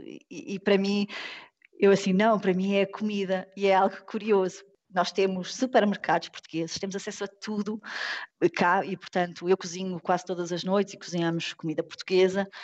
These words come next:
mas para mim é a comida. Portanto, quando chego a Portugal ou quando penso em Portugal, ah, é sempre essa, ah, o fa-, o familiar, o fazer coisas como ameijoas à bolhão pato e, eh, uma sandes de leitão.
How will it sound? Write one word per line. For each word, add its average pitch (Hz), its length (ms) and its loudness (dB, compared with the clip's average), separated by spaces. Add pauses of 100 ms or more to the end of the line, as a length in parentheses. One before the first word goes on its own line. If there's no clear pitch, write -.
(300)
mas 196 220 -4
para 208 160 2
mim 196 260 -4
é 190 140 2
a 190 100 0
comida. 185 560 -4
Portanto, 180 320 -6
quando 190 200 -6
chego 208 300 0
a 190 40 0
Portugal 180 400 2
ou 170 80 2
quando 190 220 -6
penso 190 340 -2
em 180 80 -8
Portugal, 180 480 0 (500)
ah, 185 300 4
é 220 120 2
sempre 196 920 -4 (140)
essa, 185 640 2 (280)
ah, 185 160 -2
o 196 140 -10
fa-, - 260 2
o 196 80 -4
familiar, 214 920 2
o 190 160 -16 (760)
fazer 202 160 -10
coisas 208 300 -4
como 185 360 -8
ameijoas 185 540 0
à 185 100 6
bolhão 175 320 -6
pato 180 560 0 (600)
e, 196 260 -6
eh, 170 500 0
uma 208 140 6
sandes 214 400 0
de 196 100 -4
leitão. 185 540 2